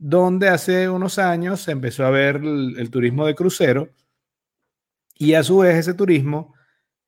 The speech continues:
el turismo común aquí, era gente que venía por una semana a bucear o a hacer windsurf. Gente que gana-, que gastaba en promedio de doscientos a doscientos cincuenta dólares por persona. Y esa gente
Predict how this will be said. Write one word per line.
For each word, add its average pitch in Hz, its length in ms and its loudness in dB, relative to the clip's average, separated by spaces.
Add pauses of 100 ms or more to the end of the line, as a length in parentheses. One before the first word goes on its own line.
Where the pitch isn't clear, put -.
(200)
el 127 160 -2
turismo 135 400 0
común 175 400 0
aquí, 143 580 -6 (260)
era 123 220 0
gente 143 240 -2
que 156 80 -4
venía 139 240 2
por 151 140 -2
una 151 120 -2
semana 139 480 0
a 147 40 2
bucear 135 520 0
o 156 60 2
a 127 60 2
hacer 135 180 -2
windsurf. 180 420 -2 (1120)
Gente 120 320 -2
que 151 100 2
gana-, 156 240 0
que 143 160 -2
gastaba 131 360 2
en 147 100 -2
promedio 160 680 0 (500)
de 135 140 -2
doscientos 127 500 0
a 170 40 6
doscientos 139 340 0
cincuenta 156 320 -2
dólares 165 240 2
por 156 180 -2
persona. 139 640 -4 (1500)
Y 175 200 6
esa 190 280 2
gente 185 800 -4